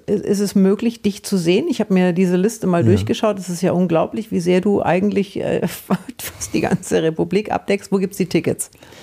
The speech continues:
Speaker 2: Ja, am einfachsten einfach w w w pelzig punkt d e, äh, dann auf den Tourplan gehen und von dort wird man dann weitergeleitet direkt zum Ticketverkauf.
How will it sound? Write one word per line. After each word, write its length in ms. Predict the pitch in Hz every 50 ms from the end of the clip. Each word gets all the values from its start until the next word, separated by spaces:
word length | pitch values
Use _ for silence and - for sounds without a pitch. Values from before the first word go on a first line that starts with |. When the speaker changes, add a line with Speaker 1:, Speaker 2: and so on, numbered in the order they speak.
| - - - - - - - - - - - - - - - - - - -
Speaker 2:
Ja, 140 | 107 104 101
am 120 | 104 92
einfachsten 540 | 82 90 95 104 - 147 127 - - - 135
einfach 360 | 113 107 101 123 104 - 104
w 220 | 107 107 113 123 117
w 120 | 117 101
w 160 | 110 110 120
pelzig 540 | - - - 117 110 104 - - 113 95 -
punkt 180 | - 98 95 104
d 120 | 117 147
e, 40 | 151 - - - - - - - - - - - - -
äh, 120 | 101 95
dann 140 | 101 113 120
auf 120 | 104 -
den 100 | - 107
Tourplan 520 | - - 156 170 - 139 143 127 127 127 113
gehen 340 | 117 120 123 120 117 117
und 380 | - 120 104 107 110 - _ -
von 340 | - - - 110 101 98 -
dort 560 | 107 98 92 90 - - - - - - - _ _ _ _ - - - - - - - - - - - - - _
wird 160 | 131 123 - -
man 60 | 104
dann 160 | 107 101 95
weitergeleitet 800 | 95 101 - 104 - 113 98 101 92 92 - 101 - - - -
direkt 260 | 120 92 95 90 -
zum 180 | - 110 95 -
Ticketverkauf. 720 | - 104 - 90 - - - - - - - - - -